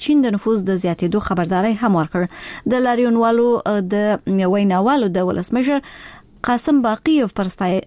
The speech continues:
اه، سیاستونو هم نیوکې وکړې، خو پولیسو د لاریون د ګډوډ-، ګډوډولو هیڅ ډول هڅه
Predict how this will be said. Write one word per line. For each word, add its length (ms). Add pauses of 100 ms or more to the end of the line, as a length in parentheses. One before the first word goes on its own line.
اه، 140 (260)
سیاستونو 500
هم 120
نیوکې 360
وکړې، 300
خو 180
پولیسو 340
د 180
لاریون 460
د 180
ګډوډ-، 480 (240)
ګډوډولو 640 (320)
هیڅ 120 (120)
ډول 240
هڅه 200